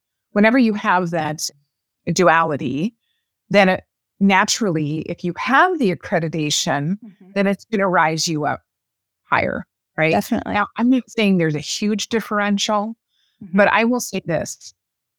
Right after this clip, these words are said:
Speaker 1: You and I were talking about this at the beginning of this call before we started recording. For an industry that falls into that kind of unsung hero category, that's my own terminology, you really have to be well-versed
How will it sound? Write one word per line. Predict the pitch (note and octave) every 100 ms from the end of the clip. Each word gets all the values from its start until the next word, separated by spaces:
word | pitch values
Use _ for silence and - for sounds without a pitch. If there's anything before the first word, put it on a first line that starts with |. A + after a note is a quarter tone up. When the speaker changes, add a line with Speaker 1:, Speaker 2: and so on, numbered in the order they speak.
| _
Speaker 1:
You | F3 G3
and |
I | G#3+
were | G#3+
talking | G#3+ G3
about | F3
this | F3 E3
at |
the | D3+
beginning | D3 D3+ D#3 D#3
of | D3+
this | D3
call | - C3+
before | C#3 C#3+ D#3+ D#3+
we | E3
started | - D3+ D3
recording. | C#3+ - D3+ C#3 C#3 C#3+ _ _ _ _ D3+
For | - F3+ F3+ F3
an | -
industry | - G#3+ B3 - A#3+ G#3+
that | E3+ E3 D#3+ - _ _ _ _ _ _ _
falls | - F#3+ F#3+
into | F#3 F3 E3+
that | D3+ D3 - -
kind | - D#3
of | D3+ D3 - _ _ _ -
unsung | F#3 F#3 F#3 E3+
hero | F3 C#3+ C#3
category, | - D3+ C#3 D3+ C#3+
that's | D3 D#3 -
my | D#3+
own | D3+ D#3
terminology, | D#3+ D3 D3+ C3+ C#3 C#3 C#3 B2+ _ _ _ _ _ _ _ _
you | G3 G#3
really | F3 G#3 A3
have | G3 F#3+ -
to | F#3
be | D#3+ D#3+ D3 C3+ - _ _ _ _ _ _ -
well-versed | D#3+ E3+ E3+ E3 D#3 D3 C#3+ -